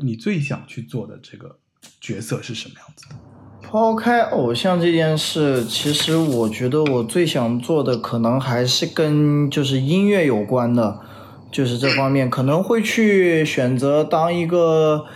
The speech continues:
Speaker 2: 声乐老师啊，或者就是找一家培训机构去给别人上上课啊这种。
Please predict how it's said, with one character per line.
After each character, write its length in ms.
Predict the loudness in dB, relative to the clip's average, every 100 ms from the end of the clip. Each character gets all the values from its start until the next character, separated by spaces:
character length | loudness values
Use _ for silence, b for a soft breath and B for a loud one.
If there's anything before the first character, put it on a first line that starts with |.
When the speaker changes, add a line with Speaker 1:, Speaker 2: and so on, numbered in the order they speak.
| B B -10
Speaker 2:
声 280 | -2 0
乐 160 | 2 2
老 220 | 2 0
师 360 | 0 0 2 2
啊， 380 | 2 2 2 0
或 160 | -2
者 360 | 0 2 2 0
就 140 | -2
是 680 | -2 0 2 2 0 -2 -6 -10 -20 -4
找 200 | 0 0
一 60 | 2
家 220 | 2 0
培 200 | 0 -4
训 220 | -2 -4
机 160 | -2 -2
构 360 | 0 2 0
去 160 | -2 -6
给 140 | -6
别 140 | -2 -2
人 140 | -2
上 180 | 0 0
上 160 | 0 -2
课 240 | 0 2
啊 200 | 2 0
这 140 | -2
种。 220 | -6 -10